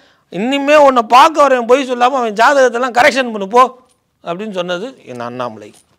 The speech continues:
இதுவும் அரிய பெரிய அதிசயம். அடுத்து தன் மனைவி குடும்பமா அந்த கோயில்ல இருக்கிறான். அப்படி இருக்கும் பொழுது தன் மனைவிக்கு வளகாப்பு பண்ணி பார்க்கணும்னு ஆசைப்படுறான். இன்னைக்கும் ஆடி மாசம்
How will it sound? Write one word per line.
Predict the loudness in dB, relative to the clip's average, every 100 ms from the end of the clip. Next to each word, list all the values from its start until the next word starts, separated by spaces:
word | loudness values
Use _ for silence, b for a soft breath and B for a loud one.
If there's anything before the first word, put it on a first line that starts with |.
| _
இதுவும் | -12 -8 -8 -12 -10
அரிய | -8 -4 -6
பெரிய | -6 -8
அதிசயம். | -8 -10 -14 -18 _ -6
அடுத்து | -4 -4 -8 -6 -8 -12 _ _ _ _ _ _ _
தன் | -6 -4
மனைவி | -4 -4 -6 -8
குடும்பமா | -6 -6 -6 -4
அந்த | -6 -6 -6
கோயில்ல | -6 -6 -8
இருக்கிறான். | -10 -14 -16 b b _ _ _ b b b b b
அப்படி | -6 -4 -4
இருக்கும் | -6 -4
பொழுது | -4 -4 -2
தன் | -2 -2 -4
மனைவிக்கு | -4 -4 -6 -8 -4
வளகாப்பு | 0 2 2 2 -2 -4
பண்ணி | -6 -4
பார்க்கணும்னு | -4 -4 -6 -8
ஆசைப்படுறான். | -10 -10 -12 -12 -16 -18 _ -14
இன்னைக்கும் | -12 -12 -10 -10
ஆடி | -8 -8 -8
மாசம் | -10 -12 -14 -18